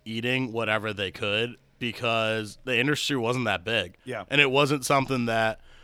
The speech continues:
Speaker 1: you could kinda, like, walk around big dick style and be like, "Yeah, I just work at D C, dude." They're like, "Hey, if someone offers to pay you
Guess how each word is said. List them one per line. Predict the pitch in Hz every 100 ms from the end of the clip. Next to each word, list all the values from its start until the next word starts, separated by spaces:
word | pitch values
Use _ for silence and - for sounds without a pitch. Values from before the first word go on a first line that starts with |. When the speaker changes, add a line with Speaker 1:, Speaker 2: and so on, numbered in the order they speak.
| - -
Speaker 1:
you | 135
could | 143
kinda, | 123 123 123
like, | 120 110
walk | 104 113 120 127
around | 113 113 104
big | 107 113 98
dick | 110 113
style | - 110 104 101 101
and | 98
be | 107
like, | 107 101
"Yeah, | 117 117
I | 131
just | 110 123 113
work | 120 113
at | 117 92
D | 113
C, | 110 - 127
dude." | 101 101 107 - _ - - _ _ _ -
They're | 135
like, | 123 107 - _ -
"Hey, | 156 131 -
if | 135
someone | - 170 214 120
offers | 120 127 151 135
to | 139
pay | 131 123
you | 117